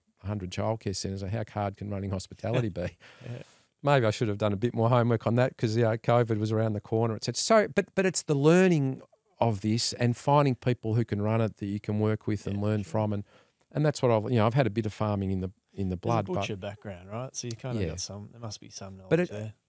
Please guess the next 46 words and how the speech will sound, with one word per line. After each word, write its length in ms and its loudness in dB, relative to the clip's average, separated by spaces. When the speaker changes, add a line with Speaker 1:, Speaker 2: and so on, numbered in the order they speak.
Speaker 1:
yeah, 280 4
there's 160 4
a 40 -2
bit 140 4
of 100 0
base 300 2
knowledge, 240 0
but, 100 -6
you 80 2
know, 160 4
it, 100 -4
it 140 0
is 140 2
a 40 0
different 380 -4
thing 380 -2
running 320 0
a 60 -4
farm 240 -8
and 180 0
learning 320 2
about 300 -4
grass 500 -2
and 240 -6
feed 420 -4
and 280 -8
Speaker 2:
Mm, 20 -16
Speaker 1:
growth 300 0
Speaker 2:
sure. 180 -4
Speaker 1:
rates 300 -4
and 80 -2
all 160 0
the 200 -6
animal 560 -2
nu-, 320 -6
you 120 -6
know, 100 -4
hygiene 520 -6
stuff. 220 -12
So, 200 2
it, 220 -10
but 80 -16
look, 80 -14
it's 180 -12
good 120 -10
fun. 220 -10